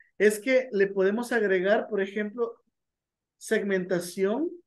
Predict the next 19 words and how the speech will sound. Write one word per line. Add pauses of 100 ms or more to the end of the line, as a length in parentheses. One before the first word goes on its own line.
(720)
y
por
ejemplo,
aquí
lo
voy
a
poner, (540)
este
por
mes, (100)
miren, (460)
esta
tabla
por
mes,
miren, (880)
acá, (1400)
¿sí?